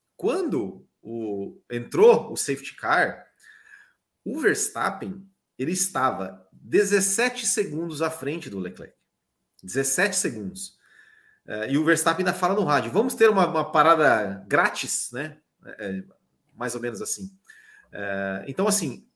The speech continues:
em ritmo de safety car, é, que você tem que andar com o carro mais lento, é, se o Ver-, o Verstappen pa-, pararia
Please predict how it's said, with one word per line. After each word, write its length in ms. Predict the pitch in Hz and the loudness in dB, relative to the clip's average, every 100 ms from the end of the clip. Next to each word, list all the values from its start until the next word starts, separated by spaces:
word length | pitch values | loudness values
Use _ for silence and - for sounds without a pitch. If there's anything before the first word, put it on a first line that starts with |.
| - | -4
em 160 | 202 214 | 0 2
ritmo 420 | 175 - 220 165 | 2 2 2 0
de 80 | 127 | 0
safety 360 | 156 135 - | -4 -6 -10
car, 520 | - 110 165 110 - _ _ _ _ _ _ _ | -8 -4 -4 -4 -10 _ _ _ _ _ _ _
é, 80 | 95 | -12
que 80 | 98 | -12
você 200 | 98 - | -10 -10
tem 100 | 117 | -8
que 60 | 110 | -8
andar 140 | 113 | -6
com 60 | 110 | -6
o 40 | |
carro 240 | - 107 101 | -6 -6 -6
mais 200 | 98 95 | -6 -6
lento, 440 | 110 165 - 95 _ _ _ _ _ | -6 -6 -8 -16 _ _ _ _ _
é, 340 | 101 101 101 - _ - | -8 -6 -6 -10 _ -6
se 320 | - - - | 0 2 2
o 400 | 254 233 117 98 | 2 2 -2 -4
Ver-, 200 | - - | -2 -2
o 60 | 135 | 2
Verstappen 600 | 165 160 180 202 - - - | 2 2 0 -2 -6 -12 2
pa-, 180 | 175 151 | 2 4
pararia 760 | - 196 175 131 190 233 110 | 8 8 10 6 4 2 0